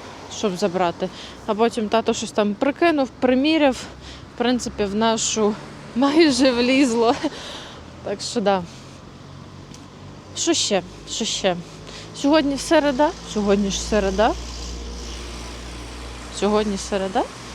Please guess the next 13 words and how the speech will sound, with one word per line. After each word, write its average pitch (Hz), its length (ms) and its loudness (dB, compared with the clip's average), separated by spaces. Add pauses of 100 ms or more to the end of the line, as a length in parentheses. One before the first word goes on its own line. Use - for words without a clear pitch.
(2250)
Що 262 200 -2
за 262 120 0
день 180 260 -2
сьогодні? 175 500 -6 (720)
Да, 190 180 0 (240)
сьогодні 277 380 2
середа. 180 480 -2 (840)
Ви 214 140 4
уявляєте, 262 640 4
вже 214 220 2
двадцять 247 480 0
шосте 226 580 0
число. 202 580 0